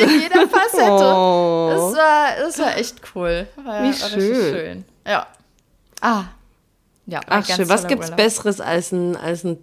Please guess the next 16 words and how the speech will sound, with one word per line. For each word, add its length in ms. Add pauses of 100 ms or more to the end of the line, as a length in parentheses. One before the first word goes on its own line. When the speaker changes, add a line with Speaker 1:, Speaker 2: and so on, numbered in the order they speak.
Speaker 2:
Top-Urlaub, 1800
mit 160
dem 160
du 100
absolut 340
zufrieden 500
warst? 280
Das 20
ist 60
Speaker 1:
Aber 80
Speaker 2:
doch 120
Speaker 1:
wirklich. 160
Speaker 2:
fantastisch. 920
Mega 280
Speaker 1:
Also, 320
Speaker 2:
cool. 340